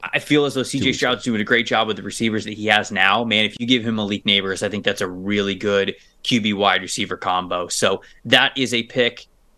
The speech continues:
Speaker 1: that I really like. I also, shoot, on that very screen right there, I like Jacksonville getting Graham Barton.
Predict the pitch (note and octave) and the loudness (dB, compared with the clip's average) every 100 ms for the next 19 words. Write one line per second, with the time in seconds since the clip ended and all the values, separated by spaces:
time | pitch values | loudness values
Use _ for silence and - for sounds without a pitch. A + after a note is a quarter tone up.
0 | - B2 A#2 G#2+ A2+ A2+ A2+ A2 A2 A2 | 4 6 6 4 2 2 2 2 0 -2
1 | - A2+ B2 F3+ - A2 - F#3 A#2+ A#2+ | 2 4 6 2 0 -4 -2 -2 2 2
2 | C3 C3+ B2+ C#3 C3+ - D#3+ D#3+ A2+ A2+ | 2 -2 0 0 0 -4 -4 0 0 0
3 | C#3+ C#3 G2+ G#2+ A#2+ C3+ A#2 A#2+ C3+ B2 | 0 0 0 -2 -2 -2 -2 -2 0 2
4 | B2 G#2+ B2+ A2 G2 G#2 G2 F#2+ A2 A#2 | 0 0 -4 -4 -4 0 0 2 2 2
5 | C3+ | -2